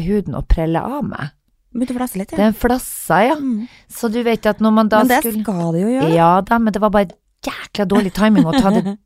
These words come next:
Speaker 2: <laughs>
Speaker 1: to dager før jeg skulle,
Speaker 2: Mm.
Speaker 1: eller dagen før jeg skulle dra. Jeg
Speaker 2: Ja.
Speaker 1: kunne jo ha ventet at jeg kom hjem, basically.
Speaker 2: Ja, ja.
Speaker 1: For det er mye skit fra London Air som skal bort uansett, så jeg tenkte, bare et tips til folk der ute. Det kan være lurt å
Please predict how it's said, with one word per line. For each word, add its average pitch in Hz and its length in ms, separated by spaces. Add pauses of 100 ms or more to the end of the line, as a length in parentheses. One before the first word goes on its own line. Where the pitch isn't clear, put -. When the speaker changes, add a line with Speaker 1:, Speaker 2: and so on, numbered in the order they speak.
(160)
Speaker 2:
<laughs> - 240
Speaker 1:
to 214 180
dager 170 240
før 160 80
jeg 214 80
skulle, 208 80
Speaker 2:
Mm. 190 60
Speaker 1:
eller 190 180
dagen 190 300
før 165 100
jeg 156 60
skulle 165 160
dra. 285 100 (220)
Jeg 196 100
Speaker 2:
Ja. 202 60
Speaker 1:
kunne 190 180
jo 202 80
ha - 60
ventet 143 180
at - 80
jeg 113 80
kom - 160
hjem, 147 240
basically. - 400 (140)
Speaker 2:
Ja, 170 80
ja. 160 80 (260)
Speaker 1:
For - 140
det 180 80
er - 20
mye 208 160
skit 165 460
fra 147 160 (180)
London 175 560
Air 156 380 (100)
som - 240
skal 175 160
bort 175 320
uansett, 208 480
så 175 240
jeg 175 80
tenkte, 180 320 (580)
bare 214 280 (100)
et 202 100
tips - 340
til 165 100
folk 190 260
der 160 160
ute. 208 680
Det 214 200
kan 254 300
være 180 140
lurt 190 300
å 170 260